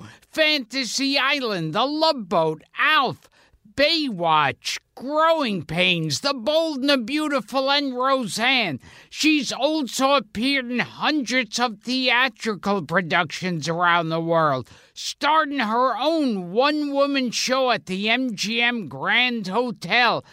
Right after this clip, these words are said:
and Casino, and published several books, including Mary Ann, Gilligan's Island Cookbook, and What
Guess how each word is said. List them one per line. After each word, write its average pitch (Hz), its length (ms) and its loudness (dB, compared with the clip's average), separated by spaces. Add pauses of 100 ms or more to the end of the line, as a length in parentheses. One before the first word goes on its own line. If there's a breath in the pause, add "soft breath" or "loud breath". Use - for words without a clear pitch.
(260 loud breath)
and 220 340 0
Casino, 214 760 0
and 220 320 -2
published 254 600 0
several 269 880 -2
books, 220 540 0
including 220 760 0 (340 loud breath)
Mary 247 920 -2
Ann, 156 640 -2 (580 soft breath)
Gilligan's 277 920 -2
Island 269 720 0
Cookbook, 196 840 0 (460 soft breath)
and 226 680 0 (240)
What 254 380 4